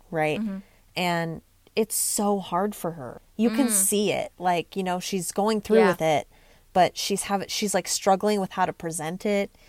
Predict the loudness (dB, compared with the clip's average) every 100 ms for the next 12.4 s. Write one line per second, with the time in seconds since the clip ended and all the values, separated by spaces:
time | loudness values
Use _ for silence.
0 | -20 _ -8 -4 -4 -2 -4 -2 -2 -2
1 | -2 -6 -2 -2 -2 -2 -2 -2 2 2
2 | 2 -2 -4 -10 -4 0 2 4 4 4
3 | 2 0 -2 -4 -4 -4 -4 -2 -4 -6
4 | -14 -20 -20 2 6 6 4 -2 0 2
5 | 2 2 2 4 4 4 2 0 2 2
6 | 2 0 -4 4 6 6 6 4 0 -2
7 | -2 -2 0 2 2 0 -2 -16 _ _
8 | -10 -8 4 6 6 2 2 2 4 4
9 | 0 0 -2 0 0 0 0 -2 -2 -2
10 | -4 -2 -2 -2 -2 -6 -8 -16 -20 -4
11 | 0 0 0 0 4 6 6 4 4 2
12 | 2 -2 -2 -4